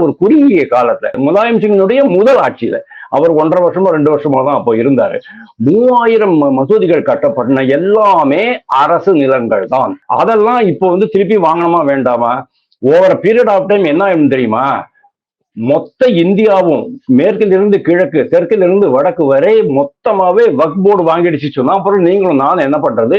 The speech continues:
இந்துக்கள் என்ன பண்ணுவாங்க? இதெல்லாமே ஒரு கலாச்சார தாக்குதல். நிலம் மூலமாக, கல்வி மூலமாக, உடை மூலமாக, உணவு மூலமாக நம்மை தாக்குகிறார்கள், இந்து சமுதாயத்தை தாக்குகிறார்கள். அதனால்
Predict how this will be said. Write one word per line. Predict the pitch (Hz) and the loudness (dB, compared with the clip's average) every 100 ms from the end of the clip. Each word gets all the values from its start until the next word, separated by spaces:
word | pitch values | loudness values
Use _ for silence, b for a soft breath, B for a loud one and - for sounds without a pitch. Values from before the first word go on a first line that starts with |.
| 202 | 0
இந்துக்கள் | 170 240 190 131 | 0 0 0 0
என்ன | 127 - | -2 -6
பண்ணுவாங்க? | 220 135 95 - B B 156 | -6 -6 -6 -10 B B -2
இதெல்லாமே | 170 185 156 190 214 180 240 208 | 0 2 2 0 0 0 0 0
ஒரு | 147 - | 0 -2
கலாச்சார | 143 208 254 247 247 202 202 185 - | -4 0 0 -2 -2 -2 0 -2 -2
தாக்குதல். | 156 - 139 131 151 120 B B B 131 | -4 -4 -4 0 0 0 B B B 0
நிலம் | 160 202 220 180 | 2 2 2 2
மூலமாக, | 175 180 139 117 101 131 127 165 | 2 2 0 -2 0 -2 0 0
கல்வி | 233 254 233 143 | 0 2 2 0
மூலமாக, | 117 113 110 107 101 131 135 127 160 | 0 0 0 -4 -2 0 0 2 2
உடை | 196 247 220 | 2 2 2
மூலமாக, | 143 135 113 113 170 175 151 | 2 0 0 0 0 2 2
உணவு | 226 277 277 220 151 | 2 4 2 2 2
மூலமாக | 135 120 107 101 123 151 - b b _ _ _ _ _ _ | 2 0 -2 0 0 0 -4 b b _ _ _ _ _ _
நம்மை | 127 131 131 131 185 196 _ | -4 0 0 2 0 -2 _
தாக்குகிறார்கள், | 135 135 131 110 110 104 98 117 107 - - 120 | -4 -2 -2 0 0 0 -2 -4 -4 -10 -4 0
இந்து | 143 202 214 | 2 2 2
சமுதாயத்தை | 160 143 135 120 113 110 175 - | 0 0 0 0 0 0 -2 -2
தாக்குகிறார்கள். | 139 131 139 110 107 98 113 104 - 113 | -2 -2 -4 -2 -2 -2 -4 -4 -6 -2
அதனால் | 156 233 233 185 | -2 0 0 0